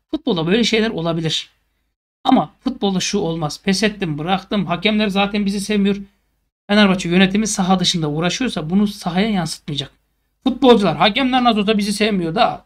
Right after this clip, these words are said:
demeyecek. Şimdi devam edeyim açıklamaya. Süper Lig'de önce Sivasspor'u yeneceğiz. Ardından Avrupa'da yolumuza kaldığımız yerden devam edeceğiz.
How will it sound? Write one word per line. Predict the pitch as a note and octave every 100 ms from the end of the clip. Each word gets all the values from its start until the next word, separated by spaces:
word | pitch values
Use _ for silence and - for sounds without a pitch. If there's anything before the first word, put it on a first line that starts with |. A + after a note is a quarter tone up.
| _
demeyecek. | E3 C#3+ - - _ _ _ _ _ _ _ _
Şimdi | - D#4 F3 C#3+
devam | E3+ A3
edeyim | G#3+ F#3+
açıklamaya. | D#3+ - D3 C3+ C3 _ _ _ _ -
Süper | D4+ D4+ D#4+
Lig'de | A3+ G3+
önce | F3 G#3 A#3 A#3
Sivasspor'u | - B3 G#3 - - D#3
yeneceğiz. | C#3+ D#3+ F#3+ A#3 - _
Ardından | F#3+ G#3+ F#3+ D#3
Avrupa'da | G3+ G#3 F3+
yolumuza | D#3 G3 F3+ D#3
kaldığımız | F#3+ G3 F#3+ D#3
yerden | D3 F3+ G3
devam | D#3+ E3+
edeceğiz. | D#3+ C#3 C3 -